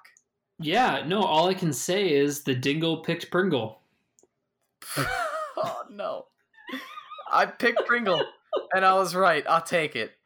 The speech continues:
Speaker 2: I'll take it.
Speaker 1: <gasps> Yeah, there you go.
Speaker 2: Absolutely.
Speaker 1: Yep, gotta love this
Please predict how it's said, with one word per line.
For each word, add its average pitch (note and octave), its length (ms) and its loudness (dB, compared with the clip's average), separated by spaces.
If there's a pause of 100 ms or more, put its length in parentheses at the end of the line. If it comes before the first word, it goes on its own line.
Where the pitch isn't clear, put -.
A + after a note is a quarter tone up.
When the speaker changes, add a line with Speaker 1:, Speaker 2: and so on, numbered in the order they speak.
(280)
Speaker 2:
I'll D3+ 140 -2
take A#3+ 260 -6
it. B3+ 400 -6
Speaker 1:
<gasps> - 60 -20
Yeah, B2 360 -4
there C#3 200 4
you B2+ 80 0
go. B2 80 2
Speaker 2:
Absolutely. A2+ 480 -4 (480)
Speaker 1:
Yep, F#3 320 2 (100)
gotta A#3 260 2
love F#3 380 6
this D#3 460 0